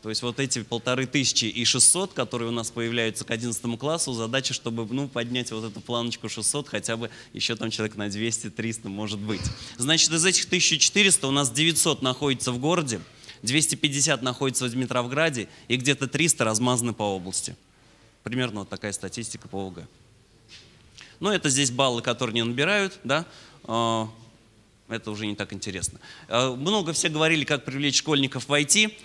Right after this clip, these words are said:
Я тоже немножко здесь соврал. То есть это вот и наш час кода, который проходит, да, ежегодно.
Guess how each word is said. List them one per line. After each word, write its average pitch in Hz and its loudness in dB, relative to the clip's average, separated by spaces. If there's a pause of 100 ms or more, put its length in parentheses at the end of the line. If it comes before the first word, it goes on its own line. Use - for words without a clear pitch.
Я 147 2
тоже 143 2
немножко 135 2
здесь 120 2
соврал. 180 4 (120)
То 131 0
есть 127 2
это 135 0
вот 127 -2
и - 0
наш 127 0
час 131 2
кода, 185 0 (140)
который 160 -2
проходит, 147 -2
да, 143 -2 (220)
ежегодно. 139 2